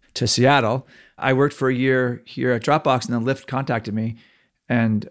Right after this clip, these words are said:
I essentially jumped at the chance because the space is so fascinating. I, I love cars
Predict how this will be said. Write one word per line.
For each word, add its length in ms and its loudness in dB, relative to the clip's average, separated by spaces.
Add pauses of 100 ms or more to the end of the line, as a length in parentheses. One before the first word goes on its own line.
(160)
I 160 0
essentially 400 0
jumped 280 0
at 40 -6
the 80 -8
chance 400 -6
because 720 -8 (540)
the 120 0
space 460 0
is 80 -6
so 320 0
fascinating. 640 -4
I, 120 -2
I 120 -2
love 400 -2
cars 500 -4